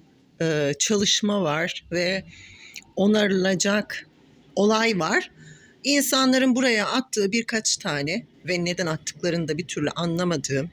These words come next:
ya da işte birkaç kova, e, şey için, soba külü için devasa araçlar geliyor. Hakikaten çok ilginç. E,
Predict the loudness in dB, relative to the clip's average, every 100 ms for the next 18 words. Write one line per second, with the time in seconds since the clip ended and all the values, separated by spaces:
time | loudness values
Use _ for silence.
0 | -8 -4 -2 -2 -2 -4 -4 -4 -4 -6
1 | -6 -4 -2 -2 -4 _ -20 -20 -20 -20
2 | -20 -20 _ _ -10 -4 -2 -2 -2 -2
3 | 0 0 2 2 0 0 -2 -6 -12 _
4 | _ _ _ _ _ _ _ _ -20 -12
5 | -6 -2 0 -2 -4 -4 -2 -2 -2 -2
6 | -4 -8 _ -2 2 4 4 2 2 0
7 | 2 0 0 0 0 0 0 0 0 0
8 | 0 -2 -8 -20 _ -20 _ -6 -4 -2
9 | -2 0 -2 -2 -6 -4 -4 -2 -2 -2
10 | -2 -4 -8 -20 -20 -20 -20 -20 -10 -4
11 | -2 -2